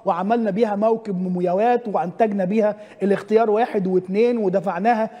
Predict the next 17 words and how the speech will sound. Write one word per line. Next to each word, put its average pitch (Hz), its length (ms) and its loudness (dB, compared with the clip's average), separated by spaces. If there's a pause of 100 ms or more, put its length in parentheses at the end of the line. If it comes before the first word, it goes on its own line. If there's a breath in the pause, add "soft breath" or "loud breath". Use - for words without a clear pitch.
(100)
للفنانين، 202 800 0
للفنانين 202 800 0
والرياضيين. 196 840 2 (200 loud breath)
ومش 247 260 2
مهم 262 280 2
أنت 277 140 2
يا 233 140 4
مواطن، 240 380 0
يا 226 80 2
اللي 214 120 2
متغرب، 247 520 2 (300 loud breath)
يا 202 80 4
اللي 220 160 4
مانع 254 280 0
نفسك 247 480 0
من 214 180 -2
الحياة، 240 500 2